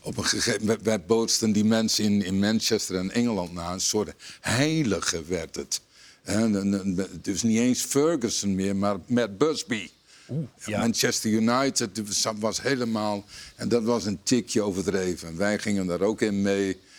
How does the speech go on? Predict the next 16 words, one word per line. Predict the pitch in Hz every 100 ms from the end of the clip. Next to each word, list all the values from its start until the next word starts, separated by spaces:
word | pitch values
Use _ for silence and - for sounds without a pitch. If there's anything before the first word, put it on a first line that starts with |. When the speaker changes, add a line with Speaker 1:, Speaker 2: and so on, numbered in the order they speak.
| - - -
Speaker 1:
En, | 117 98 - - _ -
terwijl | - 143 139 170 175 143
Manchester | 120 135 131 - 131 - 117
United | 117 113 131 135 123 113 107 - - _ - _ _
wel | 104 98 90 - _ _ _
zoveel | 80 80 - 156 151 117 120 104
beter | 127 131 104
geworden | - 90 87 76 80
is | 101
onder | 87 90 85
hem, | 90 92 - - -
maar | 120
nooit | 127 151 180 165 - -
echt | 143 - - - - _
weergaloos | 113 147 131 - 120 117 107
speelde. | - - 160 127 73